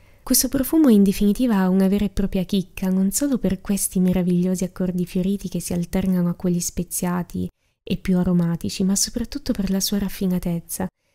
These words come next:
che va dalle materie prime utilizzate, che sono molto pregiate, fino al packaging così sensuale ed elegante che lo configurano come un capolavoro della profumeria e che tranquillamente potrebbe sembrare un prodotto di profumeria artistica.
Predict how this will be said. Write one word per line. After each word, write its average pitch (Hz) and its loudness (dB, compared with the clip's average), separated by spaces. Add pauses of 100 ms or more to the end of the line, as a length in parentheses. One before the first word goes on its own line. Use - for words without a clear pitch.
(140)
che - -2
va 220 0
dalle 196 0
materie 208 -2
prime 233 0
utilizzate, 180 0
che 170 -8
sono 175 0
molto 185 0
pregiate, 170 -4 (300)
fino 220 0
al 214 2
packaging 247 -2
così 208 -4
sensuale 202 -2
ed 190 -2
elegante 202 -2
che - -6
lo 196 0
configurano 202 -2
come 196 0
un 190 0
capolavoro 214 -2
della 180 -2
profumeria 180 -2 (540)
e - -6
che 233 2
tranquillamente 240 0
potrebbe 190 0
sembrare 208 0
un 196 2
prodotto 202 -2
di 180 0
profumeria 175 0
artistica. 180 -4